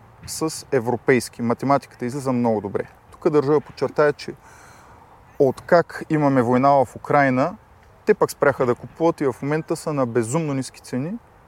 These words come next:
Speaker 2: колите в Америка. Страшно ли е да купим кола от Америка? Не. Със сигурност не е страшно, но има много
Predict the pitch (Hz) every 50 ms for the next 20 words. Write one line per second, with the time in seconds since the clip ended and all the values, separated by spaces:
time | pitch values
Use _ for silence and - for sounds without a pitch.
0 | _ - - - - _ - - - - - - 156 147 143 - 160 165 170 -
1 | - 139 135 120 - 127 117 113 107 104 - - - - - - - - - -
2 | - - - - - - - - - - - 202 214 220 - - 208 196 185 165
3 | 160 - - 175 - 175 175 175 170 - - 151 143 143 131 - - 123 120 117
4 | 110 - - - - - - 127 131 120 - - _ _ _ _ - _ - -
5 | - - - - 160 143 135 - - 135 120 - - - 139 147 147 - 185 185
6 | 226 - - - - - - - - - - 147 160 185 196 190 185 165 151 147
7 | 151 160 170 185 180 202 208 202